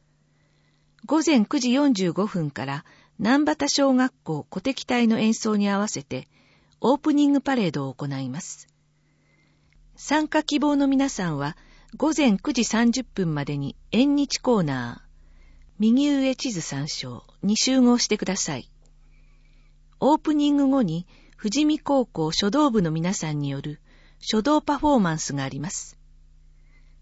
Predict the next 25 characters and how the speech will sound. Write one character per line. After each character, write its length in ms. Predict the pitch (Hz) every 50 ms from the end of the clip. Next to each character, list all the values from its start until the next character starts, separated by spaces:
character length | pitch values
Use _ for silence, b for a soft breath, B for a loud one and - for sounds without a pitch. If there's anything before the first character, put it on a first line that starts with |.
| - - - -
フ 120 | - 247
ェ 40 | 277
イ 80 | 320 302
ス 140 | - -
ペ 100 | - 294
イ 80 | 285 294
ン 60 | 294
ト 140 | - 285 269
コ 180 | - - 277 262
ー 40 |
ナ 160 | 208 170 143 131
ー 20 |
は 200 | 131 131 135 - b b b b b
集 300 | b - - 254 285 294
合 220 | 277 277 277 269 233
場 120 | 240 247
所 120 | - 226
付 120 | 226 - -
近 200 | - 208 185 165
に 80 | 139
設 220 | - - 127 120 -
置 120 | - -
し 140 | - - 151
ま 100 | - -
す。 340 | - - - - - -